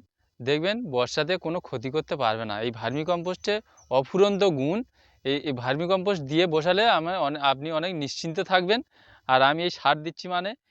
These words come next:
এক্ষুনি আমার সার দেওয়ার চিন্তা করতে হবে না। আর বর্ষার সময় তো যখন তখন তুমি দিতে পারবে না, কি করবে? এইভাবে আমি একেবারে দিয়ে বসেছি, অনেক কাজও কমে যাচ্ছে। সারটা, মানে,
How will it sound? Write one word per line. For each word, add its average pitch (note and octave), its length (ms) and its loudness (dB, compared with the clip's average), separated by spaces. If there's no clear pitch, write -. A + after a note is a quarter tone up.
এক্ষুনি E3+ 360 -8
আমার E3+ 180 -4
সার B2 300 -6
দেওয়ার D#3+ 220 0
চিন্তা C3+ 280 -8
করতে E3 280 -8
হবে F3+ 180 -4
না। G3+ 120 -6
আর B2 80 -8
বর্ষার C3+ 340 -4
সময় A3 280 0
তো E3 160 -4
যখন D3 320 -6
তখন F3 260 -6
তুমি E3+ 280 -10
দিতে C#3+ 260 -4
পারবে F#3+ 260 2
না, G#3 120 0
কি F#3 180 -10
করবে? G3+ 240 0
এইভাবে E3 280 0
আমি E3+ 180 -2
একেবারে D#3+ 380 -2
দিয়ে C#3+ 260 -6
বসেছি, F3+ 500 -10
অনেক D3 240 -8
কাজও C3+ 320 -4
কমে D#3+ 180 -12
যাচ্ছে। E3+ 280 -2
সারটা, C#3+ 440 -2
মানে, C3 220 -6